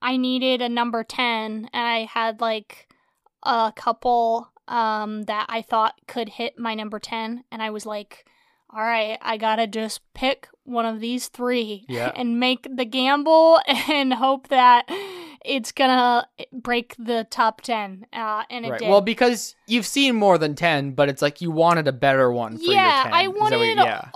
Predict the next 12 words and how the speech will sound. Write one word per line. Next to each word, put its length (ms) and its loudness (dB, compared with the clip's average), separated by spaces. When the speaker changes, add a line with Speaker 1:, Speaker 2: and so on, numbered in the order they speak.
Speaker 1:
I 160 2
wanted 460 -2
all 320 6
my 380 -2
ten 680 2
to 240 -6
at 80 -8
least 420 -4
be 180 -2
four 400 -2
stars 800 -2
or 320 -4